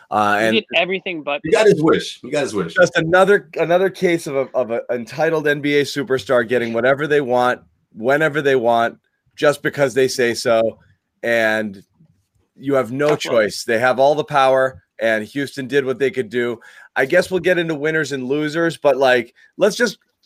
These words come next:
Speaker 1: the way it unfolded was pretty interesting 'cause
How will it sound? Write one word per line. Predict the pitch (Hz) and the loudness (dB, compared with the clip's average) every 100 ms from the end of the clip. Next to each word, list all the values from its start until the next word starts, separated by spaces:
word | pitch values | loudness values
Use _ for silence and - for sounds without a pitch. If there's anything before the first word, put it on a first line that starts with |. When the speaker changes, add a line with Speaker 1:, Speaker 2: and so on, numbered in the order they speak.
| _ 151 | _ -6
Speaker 1:
the | 139 | -4
way | 131 170 214 | 0 4 6
it | 208 | 6
unfolded | 180 156 - 156 175 139 | 4 0 0 2 2 -2
was | 120 | -4
pretty | - 143 131 | -4 -4 0
interesting | 135 135 127 113 - 110 | -2 0 0 0 -2 -10
'cause | 135 127 | -6 -6